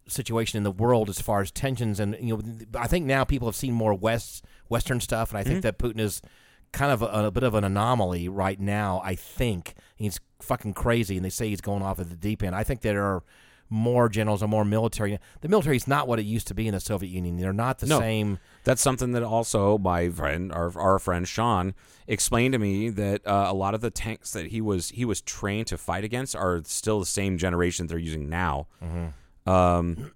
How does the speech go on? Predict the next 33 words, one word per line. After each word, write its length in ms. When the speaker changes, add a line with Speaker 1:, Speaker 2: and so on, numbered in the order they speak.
Speaker 2:
<clears throat> 540
and 380
they 120
have 240
tons 260
of 60
weak 160
points. 240
They 60
don't 120
have 160
as 80
much 160
armor 300
on 120
them. 120
They're 120
cheap. 380
They're 100
shitty. 400
They 80
break 260
down, 240
which 340
now 240
that 100
we're 120
seeing, 280
like, 120
full-scale 500
invasion 680
in 240
Ukraine, 440